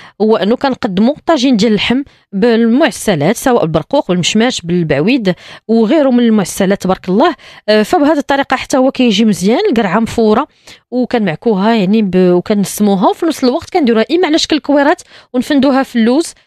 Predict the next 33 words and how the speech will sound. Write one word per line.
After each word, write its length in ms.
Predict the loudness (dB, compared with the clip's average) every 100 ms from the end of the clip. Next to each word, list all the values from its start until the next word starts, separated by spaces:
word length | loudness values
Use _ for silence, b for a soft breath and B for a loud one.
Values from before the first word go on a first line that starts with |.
| b 0
آه، 360 | 2 4 2 2
اما 320 | 2 2 0 -4
على 140 | -4
شكل 220 | -2 -2 -4
صبيعات 600 | -2 -2 -2 -4 -2 -2
على 100 | 0
حسب 300 | -2 -4 -8
التزيين 420 | -2 -2 2 2
اللي 120 | 2
بغيتو. 380 | 0 -4 -4 -8 B B B
كاين 120 | -2
اللي 100 | -2
كيمشي 380 | 0 -2 0 -2
في 100 | -4
الطول 260 | -2 -2 0
ديال 280 | 0 2
مثلًا 340 | 0 0 -2 -2
صبيعات 360 | -2 -2 -2
ديال 180 | -2 -2
القرعه 300 | -2 -2 -2
حمراء 340 | -2 -2 -2 -4 b b b
وصبيعات 500 | -4 -2 0 -2 -4
ديال 160 | -2 -2
البرقوق، 420 | 0 -4 -4 -6 -4
كيبقى 260 | -4 -2
غادي 240 | -2 -2 -4
حتى 180 | -4
كيكمل، 480 | -6 -4 -2 -2 -2 0
و-، 260 | 0 2
والمشماش 460 | 0 0 0 -2 -2 B B B
كيحاول 400 | -4 0 0 0
انه 480 | 0 0 2 2 0
يعسلو 440 | -2 -2 -2 -2